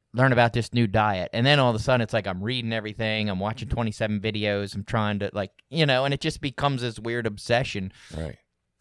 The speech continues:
Speaker 1: And I, it, I mean, I don't know. I've never thought of that as, like, my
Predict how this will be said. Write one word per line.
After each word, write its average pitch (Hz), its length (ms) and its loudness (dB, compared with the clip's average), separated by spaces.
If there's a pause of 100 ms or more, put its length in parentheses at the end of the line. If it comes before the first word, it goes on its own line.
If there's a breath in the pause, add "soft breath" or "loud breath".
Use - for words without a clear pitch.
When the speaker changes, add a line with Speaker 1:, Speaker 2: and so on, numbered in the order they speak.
(100)
Speaker 1:
And 120 120 0
I, 120 140 2 (300)
it, 110 240 -8
I 127 60 2
mean, 123 180 2 (140)
I 143 40 4
don't 143 120 2
know. 135 140 6
I've 107 100 2
never 139 220 2
thought 123 260 6
of 113 60 0
that 107 200 2
as, 98 160 -8
like, 98 260 -2
my 92 520 -4